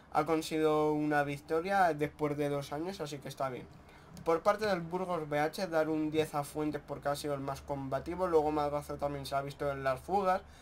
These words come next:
Y luego Gibson con los sprints, pues también ha estado bastante delante. Luego por parte del Reward, pues bueno, dar un diez a Kron porque ha, ha ganado la clasificación de los jóvenes. Luego por parte de Caja Rural, pues Malucelli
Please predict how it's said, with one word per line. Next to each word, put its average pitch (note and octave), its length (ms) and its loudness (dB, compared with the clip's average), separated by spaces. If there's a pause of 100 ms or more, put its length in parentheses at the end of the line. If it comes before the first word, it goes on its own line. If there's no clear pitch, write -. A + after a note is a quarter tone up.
(140)
Y D3 60 -2
luego D#3+ 380 8
Gibson D#3 560 -6
con C#3+ 240 -4
los C#3 160 -4
sprints, D3+ 480 -6
pues C3 180 -8
también C#3 260 -6
ha D3 40 -4
estado C#3 260 -6
bastante C3 460 -8
delante. F3+ 500 -4 (380)
Luego G3+ 220 2
por F#3 200 2
parte F3+ 400 4
del D3+ 220 0
Reward, D#3+ 560 2
pues C3 180 -6
bueno, D3+ 240 0
dar C#3+ 240 2
un E3+ 260 0
diez D#3+ 240 -2
a C3+ 300 2
Kron E3 320 0
porque C3+ 500 -4 (460)
ha, D#3 340 4 (100)
ha D3+ 200 4
ganado D3+ 220 0
la D3 100 0
clasificación C#3+ 800 -4
de C#3 80 -4
los C3 160 -6
jóvenes. F#3 600 0 (460)
Luego G#3+ 240 4
por F#3+ 160 -2
parte F3+ 600 0
de D3 200 -2
Caja E3+ 340 0
Rural, D#3 360 2
pues D3+ 200 0
Malucelli C#3+ 1080 -2